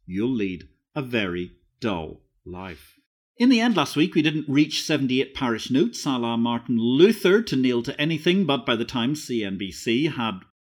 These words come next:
an interview with El Tel, the chairman of the Chicago Mercantile Exchange, Terry Duffy,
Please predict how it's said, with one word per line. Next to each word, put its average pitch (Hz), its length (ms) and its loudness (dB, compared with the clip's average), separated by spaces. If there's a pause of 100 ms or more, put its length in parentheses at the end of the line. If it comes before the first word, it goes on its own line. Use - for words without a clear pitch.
an 107 80 -2
interview 110 480 -2
with 98 340 -6
El 95 180 -6
Tel, 139 400 -8
the - 100 -14
chairman 95 280 -6
of 92 80 -8
the 95 160 -10
Chicago 101 640 -8
Mercantile 98 480 -6
Exchange, - 800 -4
Terry 113 300 0
Duffy, 160 440 0